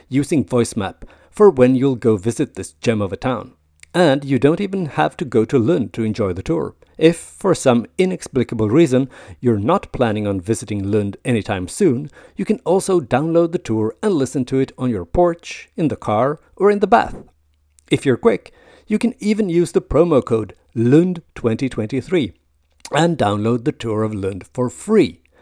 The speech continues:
The first twenty-five people who download the Voicemap app and who use the promo code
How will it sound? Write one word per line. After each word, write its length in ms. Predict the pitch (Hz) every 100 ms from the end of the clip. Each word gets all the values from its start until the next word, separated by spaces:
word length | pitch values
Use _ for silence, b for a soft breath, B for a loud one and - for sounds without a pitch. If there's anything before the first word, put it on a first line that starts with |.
| b b b
The 80 | 143
first 360 | - 190 -
twenty-five 560 | - 165 208 190 185 -
people 280 | 170 175 170
who 120 | 120
download 560 | 87 107 143 151 165 151
the 100 | 107
Voicemap 540 | 107 127 - 143 -
app 300 | 123 135 - 220 _
and 180 | - 117
who 60 | 113
use 360 | 101 160 165
the 80 | 139
promo 400 | - 135 135 127
code 320 | 131 120 113